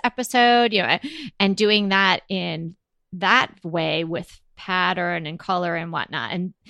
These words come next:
this having the odd number in a grouping or on a sofa or on a vignette or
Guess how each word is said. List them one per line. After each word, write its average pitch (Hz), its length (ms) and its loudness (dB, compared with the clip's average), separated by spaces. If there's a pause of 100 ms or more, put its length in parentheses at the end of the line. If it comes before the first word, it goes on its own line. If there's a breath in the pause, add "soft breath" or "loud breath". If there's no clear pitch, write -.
(420 soft breath)
this 240 460 2
having 185 340 -2
the 175 180 -8
odd 330 260 2
number 170 560 -2 (360 loud breath)
in 180 180 -4
a 170 40 -6
grouping 175 580 -4
or 147 40 -6
on 131 180 -10
a 170 60 -10
sofa 185 540 -2
or - 80 -8
on - 120 -12
a - 40 -12
vignette 214 580 2
or 170 280 -4